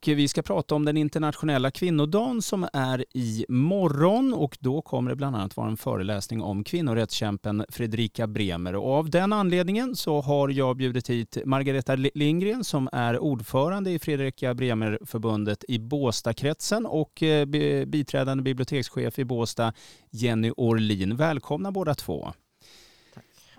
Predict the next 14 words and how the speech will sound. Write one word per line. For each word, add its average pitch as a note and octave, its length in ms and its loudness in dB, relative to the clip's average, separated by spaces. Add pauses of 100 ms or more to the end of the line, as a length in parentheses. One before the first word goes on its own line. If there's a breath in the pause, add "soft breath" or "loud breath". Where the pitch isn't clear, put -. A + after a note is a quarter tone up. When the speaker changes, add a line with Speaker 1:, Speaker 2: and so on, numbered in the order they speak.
(120)
Speaker 1:
Eh, C3 400 -4
ja, G#3+ 500 0
eh, F3+ 680 0
ska - 160 -2
vi G#3+ 100 2
börja, B3 760 0
eh, G3 120 2
eh, F#3+ 160 0 (1200)
först - 360 0
bara C#3 260 4
Margareta. G#2 640 0
Förra F3 540 4
året, D3+ 600 4
eh, C#3+ 500 6